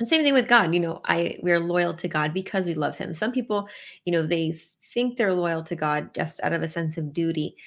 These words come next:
but I don't think, um, y-, you know, their heart's just not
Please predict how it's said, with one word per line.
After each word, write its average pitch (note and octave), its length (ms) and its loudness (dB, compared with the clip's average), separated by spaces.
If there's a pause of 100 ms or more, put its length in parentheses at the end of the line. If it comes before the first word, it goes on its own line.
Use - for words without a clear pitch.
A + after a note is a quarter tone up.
(240)
but D#3 100 -2
I D3+ 80 2
don't E3 320 -2
think, D#3+ 460 -6 (500)
um, D#3+ 460 -4 (600)
y-, - 220 -12 (160)
you E3 100 -2
know, C#3+ 200 -8 (240)
their E3+ 140 -2
heart's E3+ 340 -2 (100)
just D#3+ 220 -4
not D#3 200 0